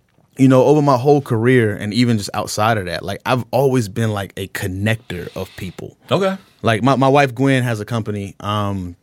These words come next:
Speaker 1: she owns an executive C-suite company where she helps, um, companies reform, reorganize, and, you know, restructure everything from the H R departments. Um, she'll, she'll run their, their payrolls for 'em. Um, she does ideation,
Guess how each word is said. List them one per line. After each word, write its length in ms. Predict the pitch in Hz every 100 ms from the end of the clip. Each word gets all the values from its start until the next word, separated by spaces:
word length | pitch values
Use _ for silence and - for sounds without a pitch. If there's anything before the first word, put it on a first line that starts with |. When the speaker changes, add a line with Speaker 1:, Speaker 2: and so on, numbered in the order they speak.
| _ _ - -
Speaker 1:
she 160 | - 127
owns 160 | 120
an 60 | 113
executive 420 | 101 110 107 98
C-suite 320 | 104 98 95
company 200 | 98 90 92
where 80 | 87
she 100 | 98
helps, 380 | 104 92 - -
um, 480 | 95 95 90 87 95 -
companies 400 | - 110 110 95
reform, 640 | 92 110 110 107 107 104
reorganize, 880 | 98 - 104 104 104 104 101 98 95 -
and, 480 | 101 101 98 98 92
you 120 | 92 101
know, 160 | 87
restructure 640 | 87 104 - - 104 - -
everything 460 | 113 104 - 101 101
from 140 | 95
the 100 | - -
H 200 | 101 95
R 120 | 151
departments. 640 | 139 - 143 127 135 127 - - - - - -
Um, 240 | 107 107 98
she'll, 400 | - 117 107 113
she'll 260 | 113 107
run 240 | 101 107 104
their, 340 | 92 87 85 -
their 120 | 85
payrolls 640 | - 156 151 147 139 139 -
for 380 | 135 131 131
'em. 120 | 123 120 - - _ -
Um, 300 | 107 104 101
she 160 | 127
does 160 | 110 95
ideation, 800 | 98 92 120 131 - 123 117